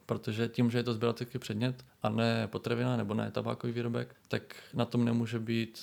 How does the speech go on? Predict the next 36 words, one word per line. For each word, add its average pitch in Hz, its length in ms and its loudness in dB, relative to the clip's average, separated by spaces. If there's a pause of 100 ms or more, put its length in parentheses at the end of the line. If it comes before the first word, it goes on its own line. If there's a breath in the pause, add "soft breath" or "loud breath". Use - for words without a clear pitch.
nálepka 113 840 -2 (240)
přešknuté - 640 -6
osmnáctky, 110 520 -4
že 113 100 -8
ti - 160 -12
to 107 280 -6
nemůžou 110 280 -4
prodat 113 240 -4 (260)
pod 113 160 -6
osmnáct 110 360 -4
let. - 240 -8 (380 soft breath)
To 123 100 2
by 117 100 2
potom 117 640 2
ten 117 140 2
člověk 117 260 -2
porušoval 117 480 -2
zákon 117 400 0
o 110 500 -2
ochraně 120 300 0
spotřebitele, 120 720 -4 (100)
že 120 120 -4
by 117 160 2
toho 113 260 -4
člověka 113 360 -4
diskriminoval 120 760 0 (160)
a 117 60 -6
za 107 120 -4
to 110 240 -8
jsou 117 200 -6
pokuty 117 420 -6
až - 300 -8
pět - 200 -10
milionů, 113 300 -4
myslím. 117 460 -8 (480 soft breath)
Takže 110 400 -4